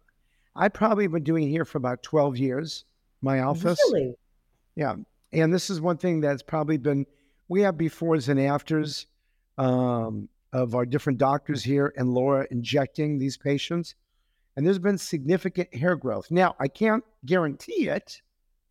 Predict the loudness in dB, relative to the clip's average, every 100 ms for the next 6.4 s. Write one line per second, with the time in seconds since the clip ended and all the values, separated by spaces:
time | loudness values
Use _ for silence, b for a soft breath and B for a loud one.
0 | _ _ _ _ _ -12 -10 -4 -4 -2
1 | 2 2 2 0 -2 -2 0 2 2 0
2 | -2 0 0 0 0 -10 -16 _ _ _
3 | _ _ _ _ _ _ _ _ -8 -2
4 | 2 2 2 2 0 -2 -8 _ _ _
5 | -10 -6 -2 0 2 2 2 2 0 -6
6 | -8 -4 -6 -6